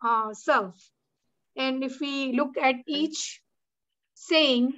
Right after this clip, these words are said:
they have great wisdom in, in, in, in itself, right? So, yeah, so this is just a glimpse of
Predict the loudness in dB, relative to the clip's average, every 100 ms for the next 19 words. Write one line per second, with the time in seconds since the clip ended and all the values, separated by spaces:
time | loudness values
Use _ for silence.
0 | -10 _ -20 _ _ _ _ -2 0 2
1 | 2 -2 -4 0 0 0 -4 -2 0 -2
2 | -2 -10 _ -14 -12 -10 -12 -12 -12 -10
3 | -8 -8 -10 -14 -14 -6 -4 -4 -8 _
4 | _ _ _ _ _ 2 6 8 8 8
5 | 6 0 _ 0 2 2 -2 4 6 6
6 | 6 2 2 0 2 0 2 -2